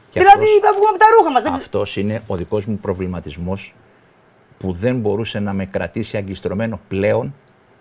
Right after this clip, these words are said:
Speaker 1: σε ένα κόμμα, λέγοντας αυτά που έλεγα, έχοντας πίσω στο μυαλό μου ότι εγώ θα γυρίσω στο σπίτι, θα δω τα δύο ανήλικα παιδιά μου, τα αγόρια, και το ένα ανήλικο παιδί μου, το κορίτσι,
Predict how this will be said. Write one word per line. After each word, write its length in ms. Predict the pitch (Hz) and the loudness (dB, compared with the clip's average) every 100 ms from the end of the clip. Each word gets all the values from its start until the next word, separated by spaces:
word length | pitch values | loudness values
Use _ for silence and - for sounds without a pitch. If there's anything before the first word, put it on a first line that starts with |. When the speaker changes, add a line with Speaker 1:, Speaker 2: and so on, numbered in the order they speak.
| _ | _
Speaker 1:
σε 240 | - 123 | -6 -2
ένα 180 | 120 110 | -2 -2
κόμμα, 500 | - 117 120 135 139 _ _ | -2 -2 0 -4 -8 _ _
λέγοντας 720 | - 104 120 120 107 98 - _ _ _ _ | -4 -2 0 -2 -2 -4 -6 _ _ _ _
αυτά 400 | - 92 - 123 | -6 -6 -4 -4
που 160 | - 104 | -2 -2
έλεγα, 440 | 104 107 113 139 - | 0 0 -2 -4 -6
έχοντας 520 | - 127 - 117 107 - | -2 -2 -2 -4 -4 -4
πίσω 320 | 139 - 95 | -6 -6 -8
στο 180 | - 107 | -6 -4
μυαλό 360 | 101 90 107 | -2 -2 -2
μου 80 | 127 | -4
ότι 120 | 135 | -6
εγώ 120 | 107 131 | -6 -6
θα 120 | 123 | -4
γυρίσω 340 | 107 127 123 | -4 -4 -6
στο 120 | 107 | -10
σπίτι, 460 | 92 - 104 131 147 _ _ _ - | -10 -8 -6 -6 -8 _ _ _ -10
θα 180 | 95 | -8
δω 220 | 87 127 135 | -2 0 0
τα 180 | 101 | -4
δύο 220 | 95 127 120 | -4 -2 -2
ανήλικα 420 | 113 131 117 107 | -2 -4 -4 -4
παιδιά 340 | 98 98 117 | -4 -2 -2
μου, 240 | 104 90 78 _ _ _ _ - - - | -2 -6 -10 _ _ _ _ -20 -20 -6
τα 80 | 87 | -4
αγόρια, 420 | 92 110 98 87 - | 0 0 -2 -6 -6
και 120 | 98 | -2
το 100 | 123 | -2
ένα 140 | 131 | 0
ανήλικο 320 | 120 123 123 | -2 -2 -4
παιδί 200 | 135 101 | -4 -4
μου, 120 | 107 101 | -4 -4
το 140 | 104 | -4
κορίτσι, 600 | - 92 98 - 151 170 | -2 -2 -2 -4 -6 -6